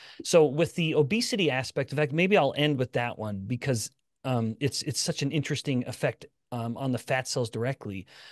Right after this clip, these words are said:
But with hypertension, you, you alluded earlier to the in-, the evidence with insulin and heart disease. In fact, Gerald Reaven identified multiple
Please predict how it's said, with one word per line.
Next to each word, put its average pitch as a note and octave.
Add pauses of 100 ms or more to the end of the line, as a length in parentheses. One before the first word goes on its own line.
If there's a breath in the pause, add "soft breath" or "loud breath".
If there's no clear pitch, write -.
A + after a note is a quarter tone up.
(160 loud breath)
But F3+
with F3
hypertension, F#3
you, F#3+
you F3+
alluded D3+
earlier C#3
to B2
the B2
in-, B2+
the C3
evidence B2
with A#2
insulin A#2+
and G#2+
heart D3
disease. A2 (1000 soft breath)
In E3+
fact, D#3+
Gerald D#3
Reaven G#3+
identified C#3
multiple C#3+